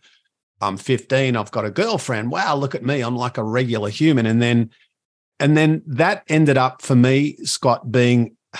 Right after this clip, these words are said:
<sighs> I hate to say it, but it's just my story,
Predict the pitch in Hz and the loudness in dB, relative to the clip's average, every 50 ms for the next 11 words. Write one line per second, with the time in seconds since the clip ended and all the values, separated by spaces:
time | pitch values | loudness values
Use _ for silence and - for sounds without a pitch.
0 | - - - - - - - _ _ 113 110 107 117 131 127 127 - 113 - - | -16 -16 -18 -20 -20 -20 -20 _ _ -4 -2 0 0 0 -2 -2 -4 -6 -4 -2
1 | 131 120 113 120 139 - - 113 110 104 - - - 110 - - 110 107 104 98 | 0 0 2 0 0 -2 -4 -6 -6 -4 -4 -4 -4 -4 -4 -2 -2 -2 -2 -2
2 | - - - 160 156 147 120 110 107 113 123 127 | -4 -2 0 2 2 4 2 2 2 0 -2 -6